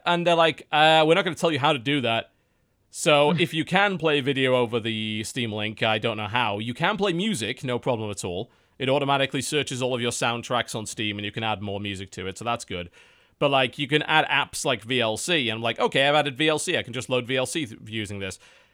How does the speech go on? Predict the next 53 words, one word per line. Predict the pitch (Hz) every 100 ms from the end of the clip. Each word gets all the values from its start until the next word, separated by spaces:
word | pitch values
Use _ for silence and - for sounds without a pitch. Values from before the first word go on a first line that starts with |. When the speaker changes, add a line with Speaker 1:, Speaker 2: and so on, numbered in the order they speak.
| _
Speaker 1:
It's | 143
like, | 165
yes, | 170 185 220 -
you | 190
can, | - 226 185 160 156
but | 127 151 139 135
the | 151
way | 170
that | 165 143
it | 127
does | 175 165 131
it, | 123 - _ _ _ -
it | 139 139 135 131 _ _ _ _ _
has | - 160 135
this, | 143 - - - _
it's | 170 131 123
basically | 170 139 131 139
unusable. | 127 117 120 104 87 87 - -
It | 120
has, | 113 127 123 120 107 - _
it | 135
pops | - 170 -
up | 165 156
on | 139
one | 139
of | 127
your | 123
monitors, | 117 123 139 156 139
and | 131
it | 120
kind | 135 131
of |
tries | - 120 117
to | -
show | - 147
you | 147
that. | 143 156 151 _ _ _
And | 147
then | 151
if | 151
you | 165
have | 151 -
two | 185
monitors, | 151 139 147 160
it | 143
tries | 147 139
to | 131
show | 156 135
both | 113 135 -
monitors | 117 131 147 135
on | 131
the | 113
display, | 107 - 113 135 151